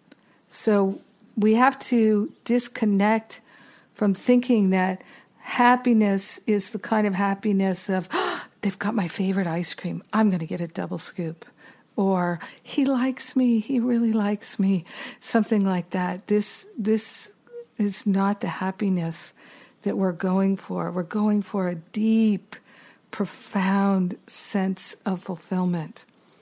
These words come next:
I talk with many people who feel like they're not living their purpose and they feel unfulfilled. Yet what I absolutely have come to see is that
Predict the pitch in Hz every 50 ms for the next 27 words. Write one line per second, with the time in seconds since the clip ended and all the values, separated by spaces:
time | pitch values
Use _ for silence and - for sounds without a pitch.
0 | _ _ _ _ _ _ _ - 226 226 226 - 294 269 262 - 269 247 220 208
1 | 202 208 220 240 233 233 - 208 202 208 - - 247 226 202 185 185 170 170 202
2 | 196 196 185 185 185 - - - - - - - - - 220 220 226 220 214 202
3 | 190 190 180 - - - 196 190 190 190 185 190 196 208 214 277 247 240 233 240
4 | 240 233 220 208 190 185 175 - - - 202 202 202 - 254 254 247 - - 226
5 | 220 196 190 180 175 175 - - 208 196 196 202 202 - - 208 196 190 185 -
6 | - - 185 170 165 - - 202 196 190 180 170 165 - - - - - _ _
7 | _ _ _ _ _ _ _ _ _ _ _ - - - - - - - - -
8 | _ - 220 220 214 208 208 - - _ 208 214 220 214 202 196 202 202 - 226
9 | 214 226 220 - - - 240 233 220 220 214 202 196 196 190 - - - 226 208
10 | 208 196 - 196 185 - - - - 330 311 254 208 196 196 196 - - - -
11 | - - _ _ - 214 214 196 - - - 208 196 190 190